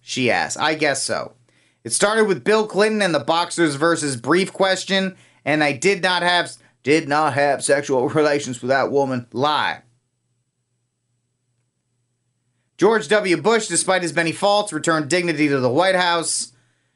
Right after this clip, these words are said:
And then Bar-, uh, Barack Obama dragged it right back down with constant parade of vulgar, racist rappers and trashy actors.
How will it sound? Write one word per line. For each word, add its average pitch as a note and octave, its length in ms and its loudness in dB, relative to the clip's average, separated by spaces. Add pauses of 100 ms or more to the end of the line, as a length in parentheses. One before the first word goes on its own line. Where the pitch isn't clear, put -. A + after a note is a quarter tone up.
(120)
And D#3 120 0
then E3+ 240 0
Bar-, D#3+ 260 2
uh, C#3 180 0
Barack D#3+ 540 0
Obama C#3+ 420 0
dragged B2+ 360 -2
it C3+ 60 -4
right A#2 220 -2
back A2 220 -2
down F3+ 500 -2 (240)
with D3+ 200 0
constant G3+ 560 -2
parade E3+ 360 2
of C#3 120 0
vulgar, F#3 460 2
racist D#3 520 -2
rappers D#3 460 0
and C3+ 100 -4
trashy C3 500 -2
actors. C3 600 -6